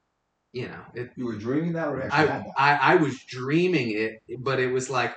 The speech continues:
Speaker 1: I was laying in bed and I knew I was awake, but I knew I was burning up. And, um, my dad had given me medicine, but until the medicine kicked in, like, I had this, like, hallucinogenic feeling like I was falling from a building.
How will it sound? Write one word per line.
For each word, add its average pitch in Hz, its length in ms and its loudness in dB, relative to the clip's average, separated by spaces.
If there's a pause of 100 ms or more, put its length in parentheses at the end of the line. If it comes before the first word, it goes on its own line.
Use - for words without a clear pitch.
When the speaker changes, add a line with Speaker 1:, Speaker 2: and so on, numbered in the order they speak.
Speaker 1:
I 131 140 -2
was 123 160 -2
laying 131 320 -2
in 117 140 -4
bed 120 200 -2
and 117 120 -4
I 113 100 -4
knew 123 180 -2
I 117 80 -2
was 120 160 -6
awake, 113 380 -4
but 127 180 -8
I 117 120 -6
knew 117 200 -2
I 113 80 -2
was 107 160 -6
burning 107 380 -6
up. 120 180 -6 (220)
And, 107 260 -6
um, 104 320 -6
my 104 140 -8
dad 110 220 -6
had 110 180 -10
given 117 260 -4
me 107 140 -8
medicine, 113 480 -8 (400)
but 123 100 -2
until 135 220 -2
the 131 80 -2
medicine 127 420 -2
kicked 117 320 -8
in, 147 260 2
like, 107 180 -10 (420)
I 131 160 -2
had 123 200 0
this, - 160 -6
like, 110 160 -6
hallucinogenic 131 800 -4
feeling 131 320 -6
like 107 180 -8
I 101 100 -8
was - 140 -14 (100)
falling 143 460 -6
from 113 180 -10
a 101 80 -12
building. 147 400 -6